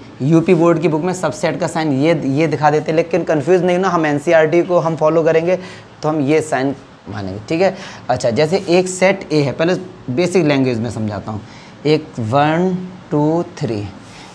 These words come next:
एक set है B टू, वन, फ़ोर, फ़ाइव, थ्री। अब एक बात बताइए, जो मैं कह रहा हूँ उसे ध्यान से सुनना, <clears throat> क्या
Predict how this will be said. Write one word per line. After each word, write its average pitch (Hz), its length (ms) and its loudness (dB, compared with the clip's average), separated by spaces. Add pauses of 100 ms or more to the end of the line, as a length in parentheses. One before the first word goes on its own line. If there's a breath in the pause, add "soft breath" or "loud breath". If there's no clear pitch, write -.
(140 loud breath)
एक 165 200 2
set 165 340 2
है 165 240 2
B 120 160 2 (1300 loud breath)
टू, 156 120 4 (600)
वन, 160 520 0
फ़ोर, 151 680 0 (240)
फ़ाइव, 143 400 2 (100)
थ्री। 113 260 -4 (440 loud breath)
अब 170 100 4
एक 190 140 4
बात 180 160 6
बताइए, 123 420 -4 (140)
जो 151 160 2
मैं 175 120 0
कह 170 60 2
रहा 175 80 2
हूँ 185 60 -2
उसे 180 80 -2
ध्यान 156 200 0
से 180 260 0
सुनना, 131 340 -2 (180)
<clears throat> 247 800 2
क्या 208 140 6